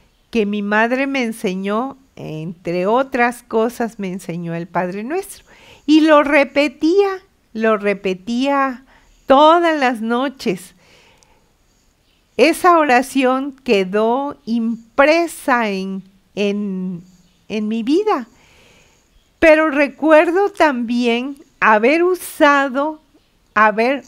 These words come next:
mal usado la, la oración del Padre Nuestro, como si fuera, eh, algo así como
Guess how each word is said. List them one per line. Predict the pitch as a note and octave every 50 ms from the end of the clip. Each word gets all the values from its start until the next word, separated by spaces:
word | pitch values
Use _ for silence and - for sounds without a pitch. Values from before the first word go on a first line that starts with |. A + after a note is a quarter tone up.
| - -
mal | G3 A3+ A#3+ A#3+ A#3+ A#3+ B3 C4 C#4 F4+ G#4+ G#4+ G4+ F4
usado | D4 B3 A#3 - - - - B3+ A3+ A3+ A3 G#3 A3 B3 C4+ D4 D4 _ _ _ _ _ _ _ _ _ -
la, | F3 G#3 G#3 F3 D#3+ E3 D#3 D3+ D3+ D3 - - _ _ _ _ _ _ _ _ _ _ _ _ _ _ _ _ _ _ -
la | - G3+ G#3+ G#3 G#3 G#3
oración | G3+ F#3+ F#3 F#3 F#3 F#3 - - G3 G3+ G3 G3
del | G3+ G3 F#3 F#3+
Padre | G3 G#3+ G#3 G#3 G#3 G3+ G#3+ G#3+
Nuestro, | A3 A3+ A3+ A#3 C4+ C4 - - A3+ A#3 B3 B3 A#3+ _ _ _ _ - - _ _ _ _ _ _ _ _ _ - -
como | - B3+ A#3+ A#3+ A#3+ C4+
si | C4 - - - A#3+ A#3+
fuera, | A3+ - - C4 C#4+ D4 D4+ D4+ D#4 C4+ D#4 D#4 E4 E4+ E4+ F4 F4 E4+ _ _ _
eh, | - G3+ G3 F#3+ F#3+ F#3 F#3 F3 E3+ E3+ E3 D#3+ D#3+ - - _ - _ _ _ _ _ _ _ _ _ _ _ _ _ _ _ _ _ _ _ _ _ _ _ _ _ _ _ _ _ _ _ _ _ _ _ _ _ -
algo | B3+ E4 F4+ E4 - E4+ F4+
así | E4+ D#4+ D#4 - - - - C#4 C#4+ D4 D4 D4 C4+ C4+ _ -
como | - C4+ C4 G#3+ F#3+ G3 F#3+ F3 F3 F3 F3 E3+ E3 E3 E3 E3 D#3 D#3